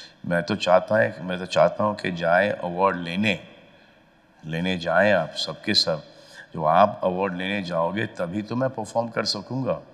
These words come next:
मैं host कर सकूँगा। अगर हर एक की thinking मेरी तरह हो गई कि हमें award नहीं चाहिए, तो भाई मेरे performances का और मेरे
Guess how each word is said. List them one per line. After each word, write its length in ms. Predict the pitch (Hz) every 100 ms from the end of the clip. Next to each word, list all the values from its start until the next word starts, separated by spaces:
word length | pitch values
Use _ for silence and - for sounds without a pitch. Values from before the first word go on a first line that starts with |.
| - - -
मैं 100 | 104
host 400 | 101 98 107 -
कर 120 | 120
सकूँगा। 540 | 104 - 98 110 101 82 - - - - -
अगर 180 | 104 90
हर 260 | - 78
एक 160 | 104 110
की 120 | 139
thinking 560 | 131 120 113 98 107 98
मेरी 200 | 92 101
तरह 240 | 101 107
हो 240 | 98 92 107
गई 300 | 98 90 - - - - -
कि 80 | 98
हमें 160 | 101
award 320 | 98 95 104
नहीं 140 | 101 101
चाहिए, 500 | - 90 82 78 71 - - _ _
तो 100 | -
भाई 220 | 101 101 117
मेरे 300 | 98 95 120
performances 840 | 117 107 107 110 113 113 123 113
का 140 | -
और 300 | 113 113 101
मेरे 600 | 95 87 92 113 117 -